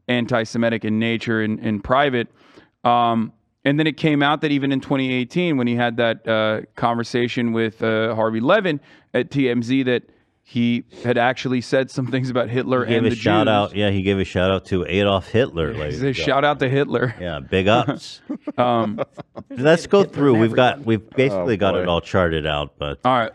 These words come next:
Speaker 1: where,
Speaker 2: li-,
Speaker 1: where
Speaker 2: like
Speaker 1: does the
Speaker 2: Alex
Speaker 1: latest part of the
Speaker 2: Jones,
Speaker 1: saga start?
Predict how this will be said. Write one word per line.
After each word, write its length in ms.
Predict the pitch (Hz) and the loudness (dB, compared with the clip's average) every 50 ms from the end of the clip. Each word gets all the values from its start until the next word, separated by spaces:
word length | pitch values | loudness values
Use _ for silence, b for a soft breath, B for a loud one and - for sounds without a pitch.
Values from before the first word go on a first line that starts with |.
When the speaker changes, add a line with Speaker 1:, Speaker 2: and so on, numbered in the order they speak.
| - - | -10 -6
Speaker 1:
where, 200 | - 143 156 170 165 | -4 -2 2 4 4
Speaker 2:
li-, 80 | 180 143 | 4 4
Speaker 1:
where 160 | 147 180 185 | 2 2 4
Speaker 2:
like 160 | 156 180 190 | 4 4 4
Speaker 1:
does 100 | 175 175 | 4 4
the 60 | 165 | 4
Speaker 2:
Alex 200 | 160 165 170 139 | 4 4 4 2
Speaker 1:
latest 220 | 147 147 147 139 117 | 2 2 2 4 4
part 240 | 123 120 123 127 | 4 4 4 2
of 60 | 123 120 | 0 -2
the 80 | 117 | -4
Speaker 2:
Jones, 40 | 107 | -2
Speaker 1:
saga 320 | - 131 117 113 113 113 | 0 2 2 2 0 -2
start? 440 | 98 - - - - 73 - - - | -6 -8 -8 -6 -6 -6 -6 -8 -18